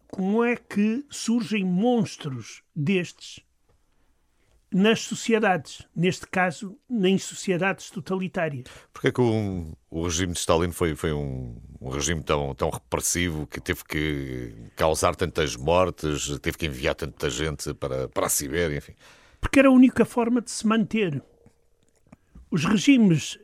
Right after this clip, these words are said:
Speaker 1: ditatoriais têm esse problema. Eles têm que se manter no poder.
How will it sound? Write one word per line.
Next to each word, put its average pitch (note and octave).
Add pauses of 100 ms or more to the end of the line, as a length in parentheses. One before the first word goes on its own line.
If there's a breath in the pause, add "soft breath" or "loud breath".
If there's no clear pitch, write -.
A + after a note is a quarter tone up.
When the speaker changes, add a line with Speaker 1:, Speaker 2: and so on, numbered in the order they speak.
(140)
Speaker 1:
ditatoriais D3 (460)
têm G#3+
esse -
problema. E3+ (140)
Eles F#3
têm A3+
que -
se -
manter A3
no A3+
poder. G#3